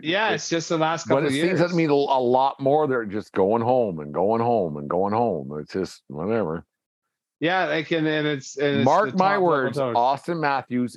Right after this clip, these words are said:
Speaker 2: is going to be playing for the Arizona Coyotes in two years.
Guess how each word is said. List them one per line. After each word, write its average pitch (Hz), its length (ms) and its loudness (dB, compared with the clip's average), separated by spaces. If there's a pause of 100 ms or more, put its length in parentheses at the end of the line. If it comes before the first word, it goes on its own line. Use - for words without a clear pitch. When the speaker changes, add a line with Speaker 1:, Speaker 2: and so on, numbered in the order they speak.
(120)
Speaker 2:
is 101 100 -4
going 101 200 0
to 98 60 -4
be 87 60 -2
playing 127 500 0 (120)
for 104 460 2
the 80 100 -10 (140)
Arizona 117 440 0
Coyotes 95 480 0
in 78 80 -8
two 78 140 -8
years. - 300 -14